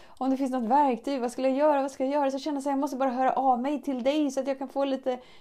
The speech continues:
klarhet i det. Men så lyssnade jag på dagens podcast den dagen. Och så var det som att du bara pratade direkt till mig. När tårar började rinna, det jag upplevde som ett problem var inte längre ett problem.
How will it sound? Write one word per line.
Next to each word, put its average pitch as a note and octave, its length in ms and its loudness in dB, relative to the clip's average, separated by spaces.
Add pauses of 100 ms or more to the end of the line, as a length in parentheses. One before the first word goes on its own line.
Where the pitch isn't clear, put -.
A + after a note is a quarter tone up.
klarhet C#4 720 4
i D#4 320 8
det. F#3 240 2 (520)
Men C#4+ 400 6
så F#3+ 140 -6
lyssnade G3+ 340 -6
jag F#3 100 -2
på G#3 60 -2
dagens G#3+ 460 0
podcast A#3+ 680 0
den G#3 220 -2
dagen. G3 360 0 (840)
Och B3 80 -10
så C4+ 80 -4
var C4 120 2
det A#3 60 -2
som A3 120 -6
att G#3 80 -4
du G#3 60 -4
bara G#3 200 0
pratade F3+ 640 -4
direkt F3 680 -4
till E3 300 -4
mig. D#3+ 560 -8 (460)
När F#3 140 -8
tårar A3 640 0
började F#3 340 -2
rinna, F3+ 480 -2 (300)
det G3+ 100 -2
jag F#3 100 2
upplevde F#3+ 360 -4
som F#3 140 -6
ett F3 160 -6
problem F#3 440 -4
var F3 260 -2
inte F3 180 -4
längre E3+ 300 -6
ett E3+ 140 -12
problem. E3 420 -6